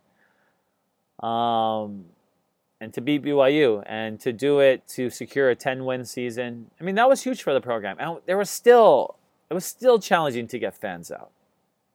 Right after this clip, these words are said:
And I know that Coach Rolovich was frustrated with that. I know he was. Obviously, when a Pac-twelve team comes in, and ca-, comes calling and is offering you money, you're gonna listen anyways. And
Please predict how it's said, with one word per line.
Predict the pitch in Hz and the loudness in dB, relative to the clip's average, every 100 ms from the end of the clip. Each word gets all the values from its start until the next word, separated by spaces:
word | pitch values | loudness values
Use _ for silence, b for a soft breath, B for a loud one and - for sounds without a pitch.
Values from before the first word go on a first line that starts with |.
| _ _ | _ _
And | 139 | -2
I | 180 | 0
know | 202 226 | 2 2
that | 196 | 2
Coach | - 160 | 2 2
Rolovich | 147 131 117 113 | 6 4 4 -4
was | 107 | -10
frustrated | - 104 - 92 | -8 -8 -6 -10
with | 82 - | -10 -12
that. | 76 - | -14 -12
I | 151 | -10
know | 190 208 | -8 -10
he | 135 | -8
was. | 92 50 - - _ _ _ _ _ _ - | -10 -10 -18 -20 _ _ _ _ _ _ -4
Obviously, | 180 190 185 165 | 0 0 2 2
when | 151 139 | 2 0
a | |
Pac-twelve | 117 156 156 151 127 | -2 -2 0 -4 -4
team | 147 127 | -8 -8
comes | - 135 117 | -8 -10 -8
in, | 110 87 _ _ _ _ - | -10 -12 _ _ _ _ -20
and | 101 | -20
ca-, | - 139 120 - | -2 -2 -2 -8
comes | - 110 - | -6 -6 -2
calling | 156 185 202 151 123 | 4 6 6 2 -4
and | 113 | -6
is | 113 | -4
offering | 127 - 113 | -4 -4 -8
you | 107 | -8
money, | 110 165 131 | -6 -6 -4
you're | 120 127 | -4 -4
gonna | 135 117 | -4 -2
listen | 131 - 107 | -4 -4 -12
anyways. | 131 139 92 98 95 | -8 -6 -6 -6 -12
And | 90 | -14